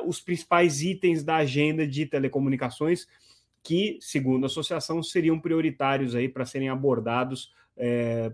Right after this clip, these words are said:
pelos, pelos programas de governo, é, dos principais candidatos. É, eles fazem um preâmbulo, né, sobre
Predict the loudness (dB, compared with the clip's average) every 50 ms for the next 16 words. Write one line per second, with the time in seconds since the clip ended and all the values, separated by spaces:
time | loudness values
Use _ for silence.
0 | 0 4 4 4 6 4 2 2 0 -4 -8 -8 _ -2 0 0 -2 -2 -2 0
1 | 0 2 2 2 2 2 2 0 0 0 2 4 4 4 4 2 0 -2 -6 _
2 | _ _ -4 -2 0 0 0 0 -4 -8 -6 -4 -4 -4 -2 0 0 0 0 0
3 | -2 -2 -2 0 0 -2 -4 -6 -8 -10 -14 _ -20 -20 -20 _ _ _ _ _
4 | 0 2 4 4 4 4 2 2 2 4 6 6 6 6 6 4 4 4 2 -2
5 | -2 0 4 6 8 8 8 8 6 6 4 2 0 0 0 -2 -4 -4 0 0
6 | 0 0 0 -2 -2 -2